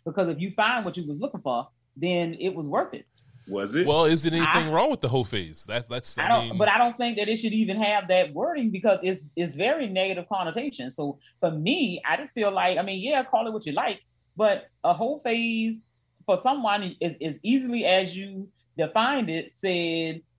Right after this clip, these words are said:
Speaker 1: abnormal. So abnormal for one person, if I'm used to having sex with the same boyfriend I had since high school, that's, you know, normal. So when I decided to have another boyfriend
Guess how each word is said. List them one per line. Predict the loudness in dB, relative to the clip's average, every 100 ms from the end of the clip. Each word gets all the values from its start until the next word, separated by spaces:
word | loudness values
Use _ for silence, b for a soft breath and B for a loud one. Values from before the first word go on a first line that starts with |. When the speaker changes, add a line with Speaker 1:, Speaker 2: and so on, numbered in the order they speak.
| 0
Speaker 1:
abnormal. | 4 4 2 -2 -4 -8 -12 -14 _ -4
So | 0 4
abnormal | 4 4 0 0 0 -2 -2
for | -4
one | -2 -2 -2
person, | -2 -2 -4 -6 -6 _ _
if | -6 0
I'm | 0 0
used | -2 -2 0
to |
having | 2 2 0
sex | -4 -4 -8
with | -8
the |
same | -4 -2 -2 0
boyfriend | 0 2 0 0
I | 2
had | 2 0 -2
since | -4 -2
high | -2 -2
school, | -6 -6 -6 -8 _ _ _ _ -8
that's, | 2 4 2 -2 -18 _ _ _
you | 0 2
know, | 2 0 -4
normal. | -2 2 2 2 -4 -12 -4
So | -2
when | 0 4
I | 6 6
decided | 4 -2 2 2 2
to | -2
have | 0 0 0
another | 0 0
boyfriend | 0 -2 -2 -4 -4 -2 -4